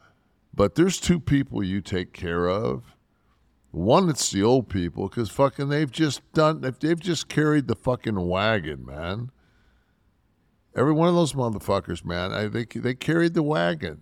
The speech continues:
I mean, they've, they've done their job. It's time for somebody to take care of them. And the next one is the children, because they've gotta push this fucking country forward.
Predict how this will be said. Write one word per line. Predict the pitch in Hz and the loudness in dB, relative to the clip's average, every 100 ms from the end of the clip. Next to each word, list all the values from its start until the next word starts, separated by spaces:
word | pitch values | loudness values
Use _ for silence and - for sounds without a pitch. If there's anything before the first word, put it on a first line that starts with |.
| - | -12
I | 87 | -6
mean, | 98 101 | -4 -2
they've, | 110 110 | -2 0
they've | 127 139 98 | 0 -2 -6
done | 113 123 143 147 117 | 4 4 4 0 2
their | 123 120 123 | 4 4 2
job. | 98 90 110 107 98 76 - | 0 0 2 4 2 0 -6
It's | 85 - | -8 -8
time | - 120 117 | -2 0 0
for | 117 117 | -2 -4
somebody | - 110 104 | 0 0 0
to | 98 | -4
take | - 98 82 | -4 -4 -4
care | - 139 156 | -4 0 2
of | 131 | 0
them. | 80 71 55 _ _ _ _ | -4 -12 -18 _ _ _ _
And | - 101 | -8 0
the | 123 | 2
next | 147 190 - | 2 0 -2
one | 135 | -2
is | 113 120 | -2 -2
the | 127 | -4
children, | 127 - 208 202 80 76 _ _ _ _ | -4 -2 0 -2 -6 -10 _ _ _ _
because | - 127 110 | 0 2 2
they've | - 131 196 | 4 4 4
gotta | 196 117 110 | 2 0 0
push | - - 107 - | -2 0 0 0
this | - 120 - | -4 -4 -2
fucking | - 95 - 110 | -4 -4 -6 -8
country | 95 85 82 110 | -6 -6 -6 -10
forward. | - 180 208 190 73 67 | -6 -2 0 -2 -6 -14